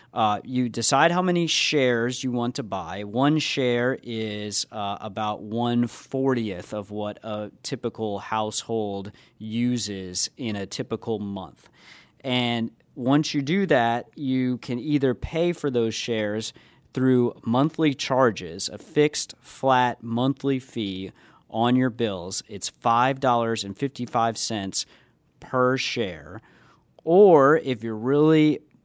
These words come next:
into it and you wanna get a little bit of a cost benefit for paying up front,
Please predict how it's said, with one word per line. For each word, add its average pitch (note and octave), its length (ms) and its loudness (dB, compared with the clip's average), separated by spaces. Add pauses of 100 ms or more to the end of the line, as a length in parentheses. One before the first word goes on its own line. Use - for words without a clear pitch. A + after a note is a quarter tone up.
(380)
into D#3 480 4
it E3 240 2
and A#2 440 -2
you A#2+ 160 -2
wanna B2 280 0
get A#2+ 240 -2
a A2+ 60 -2
little C#3 560 2
bit C3+ 440 0
of A#2 680 -4
a A2 500 -4 (520)
cost B2+ 540 2
benefit C3 480 0
for A#2+ 160 -6
paying A2+ 420 -4
up G#2 140 -6
front, F3 440 2